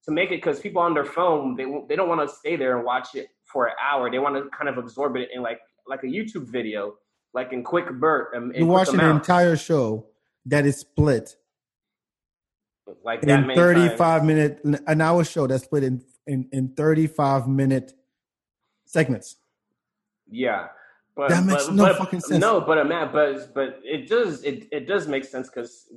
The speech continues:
Speaker 1: you're thinking about, like, so regular streaming,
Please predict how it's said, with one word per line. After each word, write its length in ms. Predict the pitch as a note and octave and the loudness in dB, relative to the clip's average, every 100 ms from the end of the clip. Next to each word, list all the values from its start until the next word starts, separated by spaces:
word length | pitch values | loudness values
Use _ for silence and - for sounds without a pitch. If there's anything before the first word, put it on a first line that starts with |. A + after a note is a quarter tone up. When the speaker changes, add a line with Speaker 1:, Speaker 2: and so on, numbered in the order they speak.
| A2+ | -8
Speaker 1:
you're 260 | C#3+ F#3 | -4 -4
thinking 200 | F#3 E3 | -2 -2
about, 200 | C#3 C3+ | 0 0
like, 280 | A#2 A2 A2 _ _ _ _ _ | -2 -4 -8 _ _ _ _ _
so 280 | _ C#3 B2+ | _ -2 -2
regular 300 | B2 F3 D#3+ | 0 0 0
streaming, 480 | - D3 C3 B2+ A#2 | -4 -4 -4 -6 -8